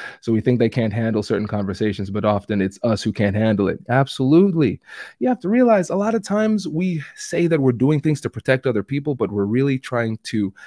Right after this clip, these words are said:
protect ourselves. It's our subconscious trying to protect ourselves. "Oh, I, he can't handle this. No, I'm not going to tell him this." No,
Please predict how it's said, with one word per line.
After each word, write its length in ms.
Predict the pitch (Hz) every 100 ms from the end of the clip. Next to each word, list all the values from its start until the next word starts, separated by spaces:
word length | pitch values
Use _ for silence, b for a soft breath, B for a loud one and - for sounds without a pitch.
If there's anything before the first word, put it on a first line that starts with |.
| B
protect 460 | - 104 - 110 -
ourselves. 560 | 98 90 - - - -
It's 100 | -
our 80 | 107
subconscious 640 | - 95 - 127 131 123
trying 220 | - 104
to 40 | 98
protect 380 | - - 80 76
ourselves. 420 | - - - _ B B B _
"Oh, 200 | 135 147
I, 100 | 131
he 300 | 143 - -
can't 260 | - 139 -
handle 380 | 120 120 117
this. 320 | 110 98 - 135
No, 100 | 123
I'm 180 | 123
not 200 | 131 135
going 100 | 131
to 60 | 117
tell 240 | - 123
him 120 | 107 90
this." 200 | - -
No, 380 | 190 82 -